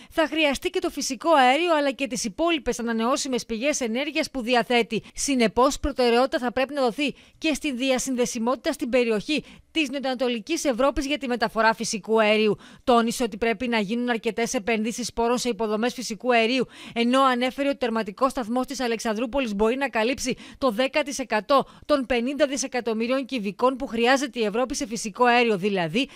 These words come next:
μπορεί να καλύψει μέχρι το τέλος του είκοσι τρία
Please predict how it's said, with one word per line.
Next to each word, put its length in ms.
μπορεί 220
να 120
καλύψει 540
μέχρι 300
το 160
τέλος 320
του 80
είκοσι 320
τρία 320